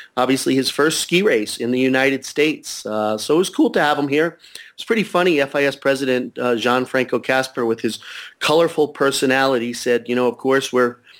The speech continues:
excited to have Mister Bach here. It's, it's an honor." He said, "However, it's unfortunate he's only here for one day because last week Mister Bach promised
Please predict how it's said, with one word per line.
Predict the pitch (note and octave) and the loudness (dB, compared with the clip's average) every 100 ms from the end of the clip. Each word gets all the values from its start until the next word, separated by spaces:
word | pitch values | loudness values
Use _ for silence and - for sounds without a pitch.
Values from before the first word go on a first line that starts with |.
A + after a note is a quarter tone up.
| _ - | _ -8
excited | A#2+ E3+ F#3+ F#3+ | -2 2 2 0
to | D#3+ | 0
have | E3 E3 | 0 0
Mister | F3+ E3+ E3+ | -4 -2 -4
Bach | C#3+ D3+ D#3 - | 0 0 0 -4
here. | G#2+ | -4
It's, | G#2 - | -4 -6
it's | C3+ - | -6 -2
an | A#2+ | 0
honor." | C3 E3 F#3+ - _ - - | 2 2 0 -4 _ -20 -12
He | C3+ | -8
said, | C3 C#3+ | -2 -2
"However, | C3 C3 D3 E3 D#3 | 0 2 2 2 0
it's | D3 | 0
unfortunate | C3 B2 D#3 F#3+ - C#3 B2 | -4 -4 0 0 0 -4 -4
he's | - C3+ C#3 | -6 -2 2
only | D#3 C#3+ | 2 4
here | C#3+ C#3 | 2 0
for | B2+ | 0
one | A#2+ F#3 G#3+ | 2 2 4
day | C3 A#2 C3+ - - - - | 4 2 0 -8 -20 -20 -16
because | B2 B2+ A#2 | -4 -4 0
last | D3 - - | 0 0 0
week | D3 D3+ | 0 0
Mister | C#3+ - C#3 | -4 -2 -2
Bach | C#3 C3 - | 0 0 -2
promised | - E3+ F3 C#3+ C#3 | -2 0 2 -2 -6